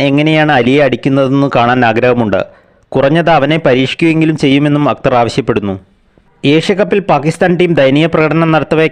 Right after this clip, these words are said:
ക്യാപ്റ്റനും മധ്യനിര ബാറ്ററുമായ സൽമാൻ ആഗെയാണ് ഷുഐബ് അക്തർ രൂക്ഷമായി വിമർശിക്കുന്നത്. പാക് ടീമിലെ ഏറ്റവും ദുർബലനായ കണ്ണി ക്യാപ്റ്റൻ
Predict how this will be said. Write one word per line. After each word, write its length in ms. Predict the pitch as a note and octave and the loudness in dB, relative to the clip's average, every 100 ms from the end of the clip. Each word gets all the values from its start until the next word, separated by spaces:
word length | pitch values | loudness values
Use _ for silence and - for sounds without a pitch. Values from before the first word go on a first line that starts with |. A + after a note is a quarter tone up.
| D3 | 0
ക്യാപ്റ്റനും 420 | B2+ - D3 D#3+ | 0 0 -2 0
മധ്യനിര 360 | C#3 C3 D3 D3+ D3 | 0 0 0 2 0
ബാറ്ററുമായ 360 | D3 C#3+ D3+ C#3+ | 0 0 0 0
സൽമാൻ 380 | C3 B2 C#3 D#3 C#3+ | 0 0 0 0 0
ആഗെയാണ് 380 | C#3 D3+ D3 D3 | 0 0 0 -2
ഷുഐബ് 280 | C3 C3 C#3 | 0 0 0
അക്തർ 220 | - D3 B2 | 0 -2 0
രൂക്ഷമായി 380 | A#2 C3+ C#3 C3+ | -2 -2 0 0
വിമർശിക്കുന്നത്. 640 | A#2+ A2+ - A#2 A2+ G2 F#2+ - _ _ _ _ | 0 -2 -4 -4 -2 -2 -4 -8 _ _ _ _
പാക് 220 | C3+ D#3+ - | -2 -2 -2
ടീമിലെ 280 | F3+ F3 E3+ C3+ | -2 2 2 0
ഏറ്റവും 280 | C#3+ D#3+ D3 | 0 0 0
ദുർബലനായ 520 | C3+ A#2 C#3+ D3 D#3 D3+ | 0 0 0 2 0 0
കണ്ണി 220 | C#3 C#3+ C#3 | 0 -2 0
ക്യാപ്റ്റൻ 340 | B2 A#2+ D3 | 0 0 -2